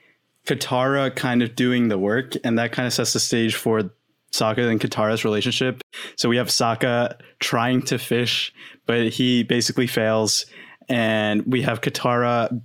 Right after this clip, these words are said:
beginning to waterbend, and she actually begins to entrap a fish. But then Sokka, in his tirade,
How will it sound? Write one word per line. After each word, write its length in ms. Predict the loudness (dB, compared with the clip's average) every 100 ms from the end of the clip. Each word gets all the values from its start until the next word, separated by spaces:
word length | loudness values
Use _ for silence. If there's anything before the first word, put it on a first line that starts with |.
| _
beginning 460 | -4 0 0 0 0
to 140 | 0
waterbend, 520 | 0 0 2 2 2
and 140 | 2 0
she 340 | 2 2 2
actually 680 | 0 -2 0 2 2 2 0 -8 -20 -4
begins 360 | 0 2 0 2
to 100 | 0
entrap 340 | 2 0 0
a 80 | -2
fish. 560 | 0 2 2 0 -4 -6 -10 -4
But 140 | -2
then 240 | 0 2 2
Sokka, 580 | 2 2 0 0 -2 0
in 140 | 0
his 400 | 2 2 2 -2 -4
tirade, 760 | -4 0 2 2 2 2 -2